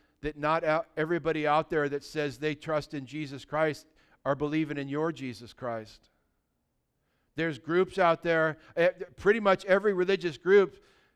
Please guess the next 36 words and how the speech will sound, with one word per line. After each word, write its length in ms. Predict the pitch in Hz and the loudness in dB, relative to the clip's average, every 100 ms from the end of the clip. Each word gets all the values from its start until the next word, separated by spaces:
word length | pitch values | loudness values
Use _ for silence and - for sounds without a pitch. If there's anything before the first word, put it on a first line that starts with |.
| - | -4
knows 300 | 160 170 160 | 2 2 2
that 140 | 160 160 | -4 -2
there's 180 | 165 | -2
a 80 | 143 | -4
Jesus, 560 | 110 151 196 143 147 139 | -8 -6 -6 -4 -8 -4
but 280 | 165 160 160 - - | -2 -2 -2 -12 -6
it's, 240 | 156 - _ - | -6 -6 _ -8
it's 220 | 160 - | -8 -8
who 340 | - 214 220 | -6 -2 0
is 280 | 214 202 180 | 6 6 6
the 120 | 185 | -2
Jesus 520 | 143 165 196 160 180 185 | -4 -6 -6 -2 -2 -2
in 200 | 180 170 | -4 2
their 220 | 175 165 | 2 4
life. 640 | 165 185 175 104 - _ _ _ _ _ _ _ _ _ _ _ _ _ _ - | 4 4 4 -2 -10 _ _ _ _ _ _ _ _ _ _ _ _ _ _ -6
So 180 | 175 | 0
you've 220 | 185 185 160 | 0 2 6
got 240 | 185 185 | 6 6
one 260 | 180 214 208 | 4 4 4
group 260 | 196 180 | 2 4
that 120 | 190 | 0
knocks 300 | 175 175 - | 4 2 2
on 100 | 185 | -2
your 160 | 175 160 | -2 0
door 240 | 165 175 | 2 4
that 140 | 170 - | 2 -2
says, 260 | 175 160 | -2 -4
"Jesus 420 | 120 170 190 185 165 | -6 -6 -2 -2 -2
is 160 | 156 | -6
Michael 420 | 156 175 - 170 | -2 -2 0 -2
the 120 | 156 165 | 0 0
archangel." 560 | 165 - 160 170 131 | 0 0 -6 -4 -6
That's 200 | 127 - | -6 -4
not 200 | 143 151 | -6 -4
my 100 | 143 | -4
Jesus. 640 | 135 139 135 110 - - | -4 -6 -8 -10 -20 -20